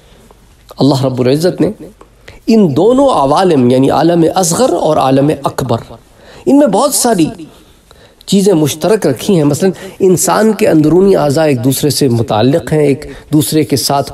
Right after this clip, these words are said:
कोऑर्डिनेट करके चलते हैं। अगर किसी एक शय की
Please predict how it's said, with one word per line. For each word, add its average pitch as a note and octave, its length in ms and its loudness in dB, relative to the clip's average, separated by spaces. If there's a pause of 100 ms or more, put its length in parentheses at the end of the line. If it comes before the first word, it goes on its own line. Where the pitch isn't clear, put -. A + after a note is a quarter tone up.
कोऑर्डिनेट D3 640 2
करके D3+ 320 -4
चलते C#3 360 -2
हैं। B2+ 400 -2 (400)
अगर D#3+ 220 0
किसी D#3 360 -2
एक D#3+ 240 2
शय D3 300 0
की D3+ 240 0